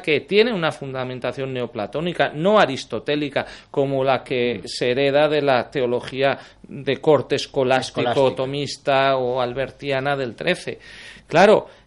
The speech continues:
Speaker 1: eh, pero Kepler es un antiguo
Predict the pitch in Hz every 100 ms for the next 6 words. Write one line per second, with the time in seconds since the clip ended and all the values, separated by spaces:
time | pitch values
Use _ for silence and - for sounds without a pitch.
0 | _ - - - - 131 - - - -
1 | - - _ - 196 160 151 - 208 247
2 | 254 220 226 285 - - 185 190 220 202
3 | 165 139 226 302 349 202 135 -